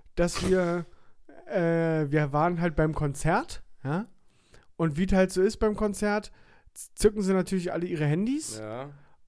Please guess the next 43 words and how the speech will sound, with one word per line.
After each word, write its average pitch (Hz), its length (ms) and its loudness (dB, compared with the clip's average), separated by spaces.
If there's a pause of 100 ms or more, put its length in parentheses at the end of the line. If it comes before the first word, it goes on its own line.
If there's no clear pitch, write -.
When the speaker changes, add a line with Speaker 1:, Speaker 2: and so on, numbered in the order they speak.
(100)
Speaker 1:
Und 165 880 0 (680)
das 156 240 -2
findet 180 320 2
Sido 170 260 0
selbst 160 300 0
ja 160 100 -2
auch 208 60 -2
nicht 233 120 -4
so 226 100 -8
gut, 247 340 -6
so 160 160 -10
genauso 165 400 -4
wie 160 280 -6 (120)
so 151 160 -8
ziemlich 160 340 -8
alle 196 160 0
Künstler, 240 440 -2
die 208 120 -4
auf 202 100 -4
der 202 140 -4
Bühne 208 200 -6
stehen, 214 200 -4
das 214 160 -10
nicht 214 100 -8
so 233 100 -8
Speaker 2:
Mhm. - 100 -14
Speaker 1:
cool 226 100 -6
finden. 262 380 -10 (640)
Und 175 380 -2
wir 147 100 0
haben 202 120 0
uns 220 120 -4
lustigerweise, 196 480 0
bevor 180 300 -4
das 220 100 -6
Konzert 156 380 -4
losging, 156 560 -4
noch 147 120 0
darüber 147 280 -4
unterhalten, 147 840 -4 (460)
in 208 180 2
dieser 160 240 0
Gruppe, 151 580 -2